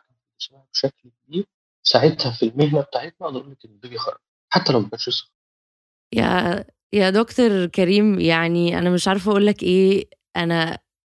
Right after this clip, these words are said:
Speaker 2: أنا مبسوطة جدًا إن أنت، إن أنت كنت معايا في،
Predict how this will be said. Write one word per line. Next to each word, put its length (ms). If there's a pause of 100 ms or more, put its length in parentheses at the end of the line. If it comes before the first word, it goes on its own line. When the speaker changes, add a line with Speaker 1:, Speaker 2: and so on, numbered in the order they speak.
Speaker 2:
أنا 140
مبسوطة 420
جدًا 340
إن 460
أنت، 200
إن 360
أنت 180
كنت 260
معايا 520
في، 640